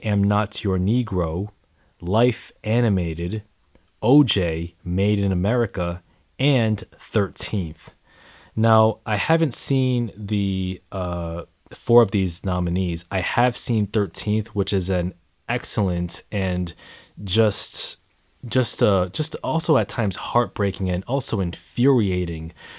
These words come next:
uh, documentary. It's, uh, Ava DuVernay's, uh,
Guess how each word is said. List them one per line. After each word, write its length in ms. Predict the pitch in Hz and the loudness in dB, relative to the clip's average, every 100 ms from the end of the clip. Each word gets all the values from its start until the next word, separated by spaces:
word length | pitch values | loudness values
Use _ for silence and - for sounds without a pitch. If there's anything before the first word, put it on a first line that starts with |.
| - - | -10 -4
uh, 100 | 87 | -2
documentary. 800 | 104 98 - 87 92 87 82 90 | 0 0 0 0 0 0 -2 -4
It's, 220 | 95 98 | -4 -4
uh, 100 | 92 - | -4 0
Ava 300 | 120 110 98 | 2 2 2
DuVernay's, 840 | 107 101 98 92 90 90 90 - - - - - | 2 2 2 0 0 -2 -4 -8 -16 -20 -16 -6
uh, 440 | 95 87 85 85 | -2 -2 -2 -6